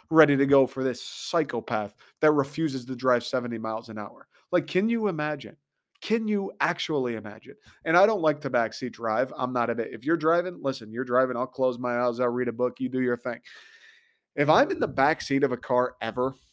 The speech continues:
friends, family, strangers, don't give a fuck, and they're going ten miles and under, ten miles below the speed limit,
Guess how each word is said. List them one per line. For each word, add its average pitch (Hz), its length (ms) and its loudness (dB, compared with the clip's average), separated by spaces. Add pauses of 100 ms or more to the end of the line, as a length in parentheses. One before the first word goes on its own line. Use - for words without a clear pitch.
(1400)
friends, 147 400 0
family, 135 420 0
strangers, 127 540 -4
don't 127 280 -2
give 123 160 0
a 101 40 -10
fuck, - 400 -12
and 131 160 -6
they're 156 120 2
going 165 320 -2
ten 131 240 -6
miles 123 320 -2
and 113 100 -8
under, 135 340 -4 (160)
ten 151 180 -4
miles 139 400 0 (140)
below 120 260 0
the 113 100 -6
speed 117 260 -8
limit, 147 260 -6